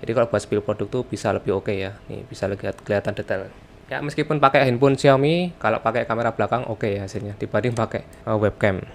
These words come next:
Nah, ini saya cek ya. Nah, untuk mik-, mikrofon levelnya ini udah kelihatan,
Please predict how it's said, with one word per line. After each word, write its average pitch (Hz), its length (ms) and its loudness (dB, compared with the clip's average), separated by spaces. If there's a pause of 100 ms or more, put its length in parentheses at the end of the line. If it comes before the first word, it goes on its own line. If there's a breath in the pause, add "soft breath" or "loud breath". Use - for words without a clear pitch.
Nah, 110 160 4
ini 131 280 2 (120)
saya 117 280 6
cek - 320 4
ya. 110 320 2
Nah, 107 200 0
untuk 113 280 6
mik-, - 280 -2 (160)
mikrofon 120 760 4 (480 loud breath)
levelnya 123 400 6
ini 147 80 6
udah 127 160 6
kelihatan, 113 400 6